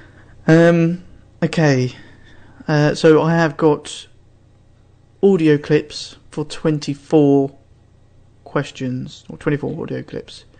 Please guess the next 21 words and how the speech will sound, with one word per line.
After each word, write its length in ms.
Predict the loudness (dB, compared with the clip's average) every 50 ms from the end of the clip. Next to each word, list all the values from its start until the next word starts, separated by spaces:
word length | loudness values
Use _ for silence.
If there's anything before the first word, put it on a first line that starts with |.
| -20 -20 _ _ _ _ _ -20 -20 _ _ _ _ _ 4
All 460 | 6 6 8 8 6 4 4 0 0
retro 460 | 2 2 2 2 0 -2 0 0 0
gaming, 460 | 0 -2 -2 -2 -2 -4 -4 -6 -8
so 140 | -8 -10 -8
going 300 | -4 -4 -4 -2 -4 -4
back 360 | -4 -4 -4 -6 -6 -16 -20 -20
to, 480 | -10 -6 -4 -4 -4 -4 -6 -8 -10 -12 -14 -20 _ -20 -20 -20 _ -20 -20 -20 _ _ _ _ _ _ _ _ _ _ _ _ -20 _ _ _ _ _ _ _ _ _ -6
I 80 | -4
don't 120 | -4 -2 -4
know, 60 | -6
kind 260 | -6 -4 -4 -2 -2
of 200 | -4 -6 -8 -10
like 200 | -10 -10 -10 -10 _ _ _ _ _ _ _
Kid 220 | -10 -6 -6 -2 -2
Icarus, 720 | -4 -4 -6 -8 -8 -8 -10 -12 -16 -18 -18 -18 -18 -20 _ _
kind 280 | -14 -10 -10 -8 -6 -6
of 220 | -8 -8 -8 -6
Earthworm 520 | -6 -6 -6 -6 -6 -8 -8 -8 -8 -10 -8
Jim, 520 | -6 -6 -6 -4 -6 -8 -8 -10 -12 -16 _ _ _ _ _ _ _ _ _ _ _ _ _ _ _
kind 300 | -12 -8 -6 -6 -6 -6
of 340 | -8 -8 -10 -14 -20 -20